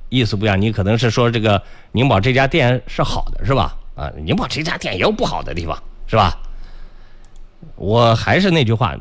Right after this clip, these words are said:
不能因为某一家店，他收你的费用比别的家店高，你就说这家店不好。这种方式去评价的话呢，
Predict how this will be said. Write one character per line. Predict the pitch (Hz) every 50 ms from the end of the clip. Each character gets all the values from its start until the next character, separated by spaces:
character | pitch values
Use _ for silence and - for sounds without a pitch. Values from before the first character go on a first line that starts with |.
| - - -
不 | 269 240
能 | 190 180 180 196
因 | 196 196 202
为 | 190 151 110 - -
某 | 98 135 135 110 202
一 | 117 139
家 | 165 196 185 180
店， | 180 196 160 - - - - - - - - - - - _ - - -
他 | - - 180 180
收 | 165 - - 202 196
你 | 190 156 107
的 | 90 101
费 | 113 - 190 170
用 | 139 123 107 95 85 -
比 | - 113 101
别 | - - - 101 98 117 151
的 | 185 165
家 | 139 160 151 160
店 | 160 170 127 107 98
高， | - 170 175 175
你 | 143 117
就 | 117 131 123
说 | 110 123 120
这 | 110 139 113
家 | 107 123 123
店 | 127 127 101
不 | 98 - 143
好。 | 135 - 90 - - - - - - - - - - - - - - - - - - - - - - - - - - -
这 | - 302 320
种 | 226 170 131 117
方 | 117 131 135 135
式 | 123 131
去 | 110 - - 110 101
评 | - - 87 90 101
价 | 123 113 101
的 | 92 85
话 | 80 101 85
呢， | 78 76 -